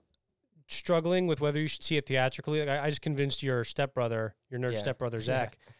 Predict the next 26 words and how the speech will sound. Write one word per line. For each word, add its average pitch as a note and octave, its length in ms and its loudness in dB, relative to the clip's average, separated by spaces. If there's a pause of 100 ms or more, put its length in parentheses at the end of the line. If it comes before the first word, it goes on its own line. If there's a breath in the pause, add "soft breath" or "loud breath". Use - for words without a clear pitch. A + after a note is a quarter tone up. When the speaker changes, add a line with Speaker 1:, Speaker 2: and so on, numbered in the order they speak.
(220 soft breath)
Speaker 1:
to D#3+ 80 -4
go D3 120 4
see D3 220 0
it - 20 2
in C3+ 60 -2
the A#2+ 80 -2
theater, C3 320 -2
'cause C3+ 140 -4
it's C3 140 -6
like, C#3+ 360 2 (640)
all F#3 80 2
right, A#2+ 160 2
it's - 100 -4
three G#3 220 4
hours F#3+ 180 10
and D#3 80 -6
twenty-six D#3+ 380 0
minutes. C#3+ 340 -2
It's - 100 -4
like, D3+ 160 -4
okay, E3+ 240 0
which D#3 200 -4
is B3+ 100 -2
harder F#3 360 2
to D#3 100 2
do? C3+ 300 0